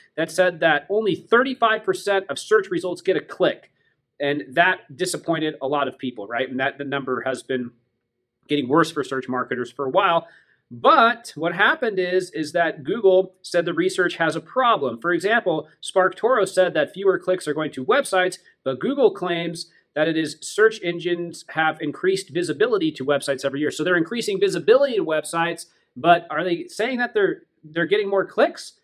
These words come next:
or less clicks? Actually, in the statement, if you, if you hear what they just said,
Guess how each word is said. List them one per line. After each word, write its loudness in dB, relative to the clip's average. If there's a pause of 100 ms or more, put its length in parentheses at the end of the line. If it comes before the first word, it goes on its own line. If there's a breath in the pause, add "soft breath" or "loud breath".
(140)
or -2
less 0
clicks? -4
Actually, 0
in -2
the -2
statement, -2
if -6
you, -6
if -8
you -6
hear 0
what -4
they -2
just -6
said, -2